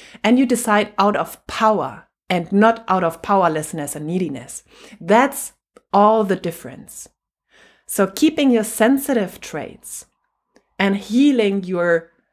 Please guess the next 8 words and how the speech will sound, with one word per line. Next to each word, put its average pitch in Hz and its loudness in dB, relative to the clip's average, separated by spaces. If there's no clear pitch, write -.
limiting 233 2
patterns, 214 -6
your 190 -2
limiting 233 2
beliefs, 185 -4
your 170 -6
unworthiness, 180 -4
your 170 -2